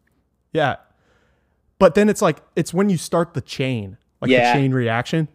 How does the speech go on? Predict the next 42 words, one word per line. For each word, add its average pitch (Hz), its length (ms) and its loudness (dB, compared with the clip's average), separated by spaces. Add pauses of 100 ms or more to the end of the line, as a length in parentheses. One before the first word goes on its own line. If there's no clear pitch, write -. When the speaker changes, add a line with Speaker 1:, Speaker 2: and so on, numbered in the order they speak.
Speaker 1:
That's 151 240 2
when 196 100 2
it's 190 140 -4
like, 156 220 0 (340)
"Dude, 139 420 -2
co-," - 180 -14 (560)
the 160 180 2
only, 214 440 4
the 139 160 -4
only 202 240 0
person 185 300 -2
that 139 100 -4
actually 147 360 0
gave 131 460 -2
anything 139 360 -2
to 117 120 -4
anyone 143 400 0
was 123 160 -2
the 123 80 -2
first - 380 -2
person 135 280 -2
who 123 100 -2
started 113 420 -4
the 107 60 -8
chain, 104 280 -10
'cause 113 140 -12
they 131 120 6
Speaker 2:
Right. 135 80 4
Speaker 1:
bought 139 140 2
their 117 160 -4
own 135 140 -2
coffee 151 400 -2
and 131 240 -4
the 113 60 -6
person 110 280 -12
behind 104 240 -12
them. - 240 -18
Speaker 2:
Yeah. 113 280 2 (460)
Speaker 1:
But 156 440 4 (480)
then 160 140 2
it 156 80 -2
just, - 280 -12